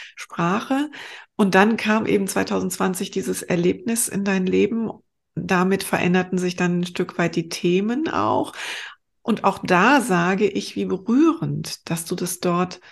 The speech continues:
schreiben konntest. Und über die verschiedenen Blogartikel ist dann eben auch die Entwicklung erkennbar. Und es ist, ähm, spürbar, was sich für dich verändert hat. Also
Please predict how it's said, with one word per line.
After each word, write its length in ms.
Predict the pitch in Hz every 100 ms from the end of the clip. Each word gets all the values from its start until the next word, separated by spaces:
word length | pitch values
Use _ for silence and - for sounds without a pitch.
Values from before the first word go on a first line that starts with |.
| - _ _
schreiben 540 | - - 175 190 233 233
konntest. 720 | - 226 254 262 247 247 -
Und 340 | 185 185 - - -
über 260 | 190 202
die 160 | 196 190
verschiedenen 640 | 196 180 - 196 196 185
Blogartikel 600 | 180 180 185 - 185 196
ist 240 | - - -
dann 100 | 180
eben 240 | - 180
auch 340 | - 180 214 - - - -
die 100 | 196
Entwicklung 540 | 180 180 220 269 220
erkennbar. 680 | - 151 151 - 160 160 156
Und 120 | 156 156
es 160 | 160
ist, 280 | - - - -
ähm, 440 | - 160 160 165 165
spürbar, 580 | - - 196 185 170 165
was 160 | 175
sich 260 | 175 165 - - - -
für 160 | - 180
dich 340 | 240 247 - - -
verändert 640 | - - 160 151 147 -
hat. 180 | - - -
Also 340 | 170 170 175